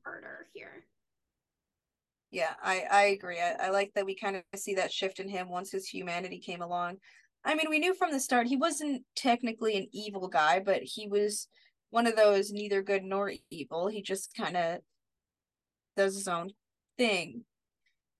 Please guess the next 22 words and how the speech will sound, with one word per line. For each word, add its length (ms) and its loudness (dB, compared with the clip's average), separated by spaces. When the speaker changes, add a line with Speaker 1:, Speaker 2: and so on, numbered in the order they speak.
Speaker 2:
You 120 -2
know, 180 2
that's 200 -4
kind 180 2
of 40 -4
the 80 0
vibe 260 2
we 120 -6
got 260 2
from 180 -14
Genie's. 640 -12
So, 400 0
Speaker 1:
Yeah, 280 2
like, 140 0
Speaker 2:
um, 40 -8
Speaker 1:
he 120 -4
was 140 -6
just 300 -2
selfish. 540 -4
He 80 -8
wasn't 300 -6
evil. 500 -12